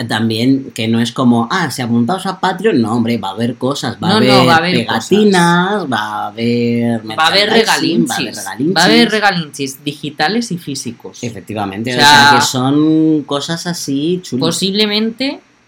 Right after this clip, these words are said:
Speaker 2: por no decir casi seguro, va a haber dos niveles de,
Speaker 1: Sí.
Speaker 2: de tal.
Speaker 1: Efectivamente.
Speaker 2: Así que bueno.
Speaker 1: Pero todo esto depende
Speaker 2: Yo,
Speaker 1: de que
Speaker 2: yo
Speaker 1: este pobre
Speaker 2: realcaría,
Speaker 1: hombre
Speaker 2: yo realcaría un tercer nivel de un euro.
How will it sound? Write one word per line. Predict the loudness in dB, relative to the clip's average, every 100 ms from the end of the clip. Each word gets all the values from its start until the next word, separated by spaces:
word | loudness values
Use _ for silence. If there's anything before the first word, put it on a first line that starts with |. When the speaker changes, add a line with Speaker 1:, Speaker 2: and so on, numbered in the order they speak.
| _ _
Speaker 2:
por | -6
no | -6
decir | -6 -8
casi | -8 -8 -8
seguro, | -8 -6 -6 -8 -8 -6
va |
a | -6
haber | -6 -8
dos | -10 -8
niveles | -6 -6 -8 -12 -16 -18 -20 -16
de, | -10
Speaker 1:
Sí. | -6 -4 -4 -6 -12 -18 -20 -20 -10
Speaker 2:
de | -8 -8 -10 -14 -20 _ _ _
tal. | -16 -16 _ _ _ _ _ _ _ _
Speaker 1:
Efectivamente. | -10 -10 -6 -6 -4 -6 -8 -12 -8
Speaker 2:
Así | -8 -6 -6
que | -6
bueno. | -6 -8 -10 -16 _ _ -4
Speaker 1:
Pero | 2 2
todo | 2 4 4
esto | 2 2 0
depende | 0 2 2 4
Speaker 2:
Yo, | 2
Speaker 1:
de | 2
que | 0
Speaker 2:
yo | 0
Speaker 1:
este | 0 2 2
pobre | 2 2
Speaker 2:
realcaría, | 2 2 2 2 0
Speaker 1:
hombre | -4
Speaker 2:
yo | -6 -4
realcaría | -2 -4 -4 -4 -4
un | -6
tercer | -12 -12 -10
nivel | -6 -6 -6 -8 -16
de | -10 -4
un | -2
euro. | -4 -6